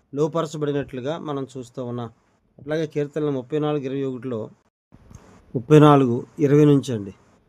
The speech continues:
"ఆయన వారి ఎముకలన్నిటినీ కాపాడును." కీర్తనలు, "వాటిలో ఒక్కటైనను విరిగిపోదు."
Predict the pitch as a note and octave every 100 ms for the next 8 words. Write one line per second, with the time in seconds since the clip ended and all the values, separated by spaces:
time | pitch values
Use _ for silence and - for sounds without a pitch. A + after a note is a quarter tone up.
0 | _ _ B2+ C#3+ E3 E3 D#3 D3 D3+ E3
1 | E3 D#3 D#3+ D3+ C#3 A#2+ C3 B2+ D3 D3
2 | C#3 A#2+ G#2 G2 _ _ _ _ _ C3+
3 | C3+ C#3+ E3 D3 C3+ D#3+ E3 D#3+ F#3 D#3+
4 | C#3 C#3+ C3+ B2 G#2+